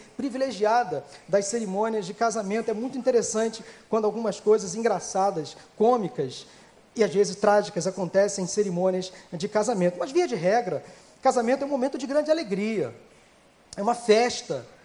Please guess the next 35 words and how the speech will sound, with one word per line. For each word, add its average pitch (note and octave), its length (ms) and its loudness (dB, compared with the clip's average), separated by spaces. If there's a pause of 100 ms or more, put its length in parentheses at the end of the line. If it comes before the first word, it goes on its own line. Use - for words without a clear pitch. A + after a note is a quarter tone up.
(140)
no F#3+ 100 -8
sentido G#3+ 260 -8
da A3 120 4
palavra. E3+ 720 2 (400)
É, G3 400 6
e C#4 80 -4
depois D4 320 0
da A#3+ 100 2
festa, A#3 480 0
os F3 140 -6
noivos A3 560 4 (200)
viajam G3+ 400 4
para G3 200 0
a - 20 2
lua G#3 180 4
de F#3+ 140 -2
mel, A#3+ 420 4
e E4+ 120 0
vida C#4+ 180 -6
que B3+ 100 -12
segue, G#3 480 0
aí F#3+ 160 0
a A3 60 -2
família G3+ 500 -2 (320)
já F3 160 0
está - 380 -4
dando F#3 240 -2
seus F3+ 240 -6
primeiros F3 400 -4
passos. - 480 -8 (300)
Eu A#4+ 100 2
creio F#4 180 2
que F4 80 -2
todos A#3+ 380 -2
aqui, F#3 480 -4